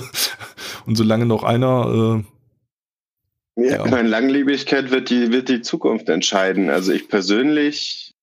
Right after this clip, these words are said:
Speaker 2: ich mein, beim, ich, ich muss immer an die, ich hab von meiner lieben Großmutter, Gott hab sie selig, äh, so eine alte Goldmünze geerbt,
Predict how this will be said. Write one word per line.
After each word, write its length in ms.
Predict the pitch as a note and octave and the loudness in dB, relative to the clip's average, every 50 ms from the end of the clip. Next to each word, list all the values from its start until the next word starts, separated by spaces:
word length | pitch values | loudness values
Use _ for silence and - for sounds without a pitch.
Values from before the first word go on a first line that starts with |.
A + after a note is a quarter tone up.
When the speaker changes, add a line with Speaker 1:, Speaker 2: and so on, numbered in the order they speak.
| _ _ _ _ _ _ | _ _ _ _ _ _
Speaker 2:
ich 60 | - A#2 | -6 -2
mein, 200 | A#2 A2+ A2+ A2 | 0 0 2 2
beim, 480 | A2+ A2 A2+ A2+ G2 F#2 A2+ A2 - _ _ _ _ _ _ _ _ _ _ _ _ _ _ | 2 0 0 0 0 -2 -2 -6 -10 _ _ _ _ _ _ _ _ _ _ _ _ _ _
ich, 180 | - - - | -10 -6 -6
ich 100 | - - | -4 0
muss 180 | B2+ D3 D#3+ D#3 | 0 0 0 2
immer 240 | D3 C#3 C#3 C3 G#2 | 0 2 2 2 2
an 140 | G2 A2+ A2+ | 2 2 2
die, 840 | A2+ A2+ A2 A2 A2 G#2+ G#2+ G#2 G#2 G#2 G2+ G#2 G#2 G2+ G2+ F#2+ F#2 | 2 2 2 2 2 2 2 2 2 2 2 2 2 2 2 0 0
ich 120 | G2+ - | -2 -4
hab 120 | G#2+ - - | -8 -6 -2
von 140 | A2 A2 | 0 0
meiner 680 | G#2+ G#2+ G#2 G#2 G#2 G2+ G2+ G2+ G2+ G2 G2 G2 G2 G2 | 0 0 2 0 0 2 2 2 2 2 2 0 0 0
lieben 360 | G2+ G2 G#2+ G2+ A2 G#2+ G2 | 0 0 0 2 0 0 0
Großmutter, 800 | - - G2+ A2+ A2+ - A2+ A2+ A2 - A2 G#2+ G#2+ G#2+ G#2+ G#2+ | 0 -2 -2 -2 0 0 0 0 0 0 0 0 2 0 0 -2
Gott 220 | G2 - - - - | -2 -4 -4 -4 -4
hab 120 | G#2+ G2 | -6 -4
sie 160 | - - F#2+ | -2 -2 -2
selig, 520 | F2+ F2 F#2+ G#2 A2 A2 A#2+ A#2 A#2 - - - - - _ _ _ _ _ _ _ - - | 0 2 2 2 2 2 0 -2 -4 -8 -14 -16 -20 -20 _ _ _ _ _ _ _ -6 -4
äh, 120 | - G#2 | -2 0
so 100 | G2+ A2 | 2 2
eine 180 | G2+ G#2 E2 C2 | 2 2 2 2
alte 680 | E2 G#2 G#2+ G#2+ - G#2+ G#2 G#2 G2+ G2+ G2+ G#2 F#2+ | 0 0 0 0 0 2 2 2 2 2 2 0 0
Goldmünze 680 | F#2+ G2+ G#2+ A#2+ - B2 A2+ G#2+ G#2+ G#2+ - - G#2 G2 | 0 0 0 2 2 2 2 2 0 0 -2 -2 0 2
geerbt, 600 | G2+ G2+ D#2 F2 G2 A2 A#2 - - - - - | 2 2 2 2 2 0 -2 -4 -10 -16 -18 -18